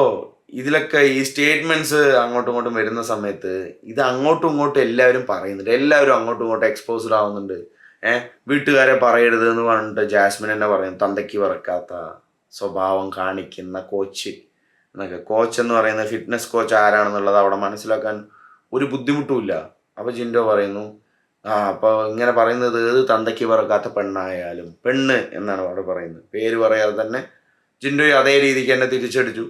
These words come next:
പക്ഷെ അതൊരു മോശം പരിപാടിയാണ്. ഇതിങ്ങനെ അങ്ങോട്ടും ഇങ്ങോട്ടും പറഞ്ഞു പറഞ്ഞുകൊണ്ടിരിക്കുക. ഇതിപ്പോ രണ്ട് മൂന്ന് ദിവസമായിട്ട് ഇത് തന്നെയാണ് പരിപാടി.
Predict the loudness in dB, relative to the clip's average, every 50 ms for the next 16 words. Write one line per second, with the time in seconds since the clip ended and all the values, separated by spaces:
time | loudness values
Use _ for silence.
0 | -12 _ _ _ _ _ -12 -8 -4 -2 -2 0 0 0 -2 -2 -2 0 -2 -2
1 | -2 0 0 0 2 4 4 4 4 2 0 -2 -2 -4 -4 -6 -6 -6 -6 -4
2 | 0 0 0 0 0 0 -2 -2 -2 -4 -4 -4 -4 -4 -2 0 0 0 0 0
3 | -2 -2 -2 -2 -2 -6 -8 -8 -8 -8 -8 -8 -6 -6 -6 -6 -8 -12 _ _
4 | _ _ _ _ _ -4 -2 0 2 2 2 2 0 2 2 2 2 2 2 4
5 | 4 2 2 2 2 2 4 4 4 2 2 2 2 0 0 -2 -2 -4 -4 -8
6 | -10 -14